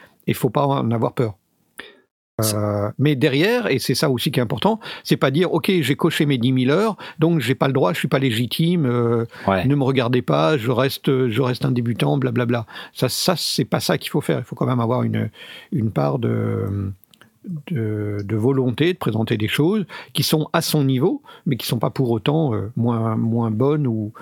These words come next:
Speaker 1: ou moins intéressantes parce que, parce qu'elles sont faites avec, euh, autant de cœur, en tout cas.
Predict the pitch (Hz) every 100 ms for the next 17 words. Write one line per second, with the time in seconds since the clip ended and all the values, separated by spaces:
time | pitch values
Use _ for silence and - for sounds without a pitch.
0 | - - 131 127 135 120 123 131 113 -
1 | 165 175 - - - 110 110 110 117 113
2 | 117 135 113 - 113 - 113 139 139 -
3 | 110 - 123 110 113 110 110 - - 190
4 | 123 123 117 160 104 147 139